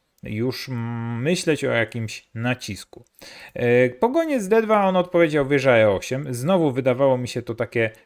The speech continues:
kontrowersyjne. Ja zagrałem C cztery, mm, bardzo mi się to podobało. Nie chciałem goniec C trzy z uwagi na A pięć i B cztery. E, tu w ogóle spodziewałem się, że on sam może zagrać A pięć. Wydawało mi się, że to jest niegłupie posunięcie,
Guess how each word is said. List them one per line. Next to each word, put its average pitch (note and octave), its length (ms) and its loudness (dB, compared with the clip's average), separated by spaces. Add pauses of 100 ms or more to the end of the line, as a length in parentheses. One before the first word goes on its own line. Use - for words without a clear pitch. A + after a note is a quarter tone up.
kontrowersyjne. C#3 1160 -2 (440)
Ja A3+ 220 2
zagrałem B3 380 2
C G3 120 0
cztery, C#3 720 2
mm, C3 280 -4
bardzo E3+ 260 4
mi E3 80 -4
się E3 140 -2
to D3 120 -2
podobało. C3 800 0 (240)
Nie F3 140 0
chciałem B3 380 6
goniec F3+ 380 2
C E3+ 140 6
trzy D#3+ 200 -4
z C#3 60 -4
uwagi C#3+ 320 0
na C#3 180 -4
A C3+ 120 -2
pięć A#2+ 280 -6
i A#2+ 40 -8
B G#2+ 160 -2
cztery. C#3+ 540 -2 (2250)
E, A2+ 160 -6
tu F3 140 -4
w F3+ 80 -2
ogóle G3+ 260 4
spodziewałem D3+ 480 0
się, D3 300 0
że C#3+ 120 -2
on D3 140 -2
sam F#3 220 -2
może A2+ 260 -2
zagrać G2 380 -2
A G#2+ 120 -4
pięć. G#2+ 420 -12
Wydawało B2 400 -2
mi B2 100 -6
się, A#2+ 140 -6
że A2+ 80 -10
to C3 100 -4
jest A#2+ 160 -6
niegłupie A#2+ 420 -6
posunięcie, G2 800 -12